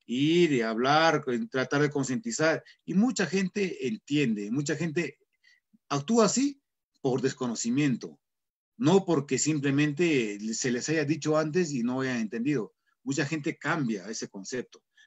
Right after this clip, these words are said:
pero hay que hacer trabajo de campo. Definitivamente ese trabajo de campo nos compete a todos, a cada uno de nosotros, a todos.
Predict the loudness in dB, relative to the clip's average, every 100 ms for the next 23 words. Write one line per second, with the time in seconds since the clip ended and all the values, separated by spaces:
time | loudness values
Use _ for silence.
0 | _ -4 -2 0 -2 -4 -6 -6 -8 -8
1 | -12 -10 -10 -10 -12 _ _ _ _ _
2 | -16 -6 -4 0 0 2 2 2 0 -2
3 | -4 -4 -4 -4 -2 -2 -4 -6 -6 -6
4 | -6 -8 -6 -6 -6 -10 -8 -6 -4 -4
5 | -6 -10 -12 -14 -20 -16 -8 -4 -4 -6
6 | -12